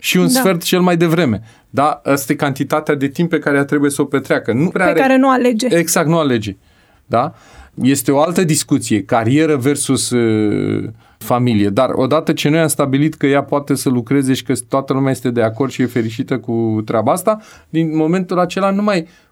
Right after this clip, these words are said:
Speaker 1: poți decide cu privire la această porțiune de timp, opt ore pe care le petrecem la muncă. Însă, celelalte opt ore, în condițiile în care împărțim douăzeci și patru de ore în trei diviziuni, opt pentru muncă, opt de relaxare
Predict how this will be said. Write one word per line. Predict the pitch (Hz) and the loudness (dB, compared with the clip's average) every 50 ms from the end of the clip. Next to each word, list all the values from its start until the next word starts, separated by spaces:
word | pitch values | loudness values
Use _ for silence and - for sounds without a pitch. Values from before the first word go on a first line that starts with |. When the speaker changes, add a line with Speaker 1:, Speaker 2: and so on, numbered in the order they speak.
| _ _ - | _ _ -2
Speaker 1:
poți | - 156 147 - - 131 | -2 -2 -2 -2 -6 -6
decide | 123 117 127 110 - - 135 120 120 | -4 -2 -2 -2 0 -2 0 0 -2
cu | 110 - - - | -4 -6 -12 -8
privire | - - 123 117 127 | -4 -2 0 0 0
la | 117 120 117 113 113 - - _ - - - | 0 0 0 0 -2 -8 -18 _ -18 -8 -6
această | - 117 110 - 165 143 - - - 135 | -6 -4 -2 0 -2 0 0 -2 -4 -6
porțiune | 110 - 143 135 - - - 143 139 139 131 | -4 -2 -2 -2 -2 -2 -2 0 0 0 0
de | 113 113 | 0 0
timp, | 123 113 - 139 123 104 - - - - _ | -2 0 0 0 0 0 -2 -4 -10 -20 _
opt | - - 123 123 113 - | -4 -2 -2 -2 -2 -2
ore | 131 117 107 | -2 0 0
pe | 107 - 110 | -2 -4 -4
care | 104 123 113 | -2 -2 -2
le | 104 107 | -2 -2
petrecem | 104 107 104 - 110 107 107 - 104 | -4 -6 -6 -6 -6 -6 -6 -8 -8
la | 101 101 | -8 -8
muncă. | 101 101 101 104 - _ _ - - - - - _ _ - | -8 -10 -12 -14 -18 _ _ -20 -20 -20 -20 -20 _ _ -6
Însă, | - 127 139 147 143 123 - - - | -2 0 0 2 0 0 -2 -4 -4
celelalte | - - - - 277 208 240 302 262 226 180 - 147 | -4 -2 0 2 2 2 2 2 2 0 0 0 0
opt | 135 127 117 113 - - | 0 0 -2 -4 -4 -2
ore, | 110 101 95 98 98 135 - _ _ _ _ - | -2 -2 -2 -4 -6 -10 -14 _ _ _ _ -6
în | - 113 117 | -4 -4 -2
condițiile | 113 131 120 117 143 143 - 151 | 0 0 0 0 -2 0 0 0
în | 139 | 0
care | 127 143 135 135 | 0 0 0 0
împărțim | 131 120 - 135 123 - - 151 139 | 0 -2 -2 -4 -4 -2 -2 0 2
douăzeci | 127 143 143 135 - | 2 2 0 0 -2
și | - | -2
patru | - 127 127 - 123 117 | -2 -2 -2 -2 -4 -6
de | 107 104 | -2 -2
ore | 110 120 123 120 113 | 0 0 0 0 0
în | 107 110 110 107 | 0 -2 -2 -4
trei | 110 131 123 131 123 | -2 -2 0 0 0
diviziuni, | 117 117 120 113 113 117 113 110 117 123 120 110 101 104 | 0 -2 -2 -2 -2 -2 -2 0 0 0 0 -2 -2 -2
opt | 110 131 135 110 113 | -2 -2 -2 -4 -6
pentru | - - 127 120 113 120 113 | -6 -4 -4 -4 -2 -2 -2
muncă, | 117 123 135 131 117 - 120 | 0 0 0 -2 -2 0 0
opt | 113 113 127 131 127 - - | 0 0 0 -2 -2 -4 -4
de | 117 110 107 110 110 113 127 | -4 -2 -2 -4 -2 0 0
relaxare | 123 120 117 113 113 110 113 - - 127 123 120 113 107 | 0 2 2 0 0 0 -2 -2 0 0 0 0 -2 -4